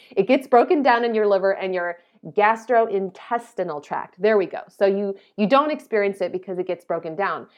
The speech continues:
And so for this reason, the D M T has to be combined with something that contains what is called M A O inhibitors, which allow the D M T to take effect.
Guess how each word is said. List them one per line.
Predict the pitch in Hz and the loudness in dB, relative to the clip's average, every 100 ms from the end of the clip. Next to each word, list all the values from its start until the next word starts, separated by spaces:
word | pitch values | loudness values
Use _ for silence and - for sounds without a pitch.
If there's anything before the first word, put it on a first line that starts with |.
| _ - | _ -10
And | 190 | -10
so | 196 208 202 | 2 2 2
for | 196 208 190 | -2 -2 -2
this | 165 175 285 311 - | -2 0 0 -2 -10
reason, | 233 262 254 190 160 160 233 - _ - | -6 -4 -4 -6 -10 -10 -14 -16 _ -6
the | 180 | -2
D | 208 208 233 | -2 -2 -4
M | 254 | -4
T | 262 - 226 220 226 | -6 -8 -6 -4 -6
has | 226 214 220 220 | -6 -2 -2 -2
to | |
be | 226 | -6
combined | 226 226 190 185 185 180 | -6 -8 -6 -6 -6 -6
with | 185 185 - | -8 -10 -16
something | - 294 320 285 | -12 -10 -8 -6
that | 262 254 | -6 -8
contains | 226 220 202 190 190 185 _ _ | -10 -8 -8 -8 -10 -12 _ _
what | 202 196 | -2 -2
is | 196 | -2
called | - 185 180 175 - _ - | -4 -2 -2 -4 -8 _ -4
M | 214 226 240 | 0 0 -2
A | - 208 202 202 | -4 -2 0 0
O | - 180 | 0 -2
inhibitors, | 175 175 208 208 165 95 175 _ _ - | -4 -6 -2 -2 -2 -6 -10 _ _ -10
which | 185 185 | -10 -6
allow | 202 185 185 262 311 247 214 208 | -6 -6 -4 -2 0 2 4 2
the | 196 | 2
D | 185 196 190 | -2 -2 -4
M | 180 | -6
T | - 269 185 165 156 | -10 -6 -6 -8 -10
to | - | -14
take | 185 196 175 | -10 -10 -8
effect. | 160 175 - _ | -4 -6 -6 _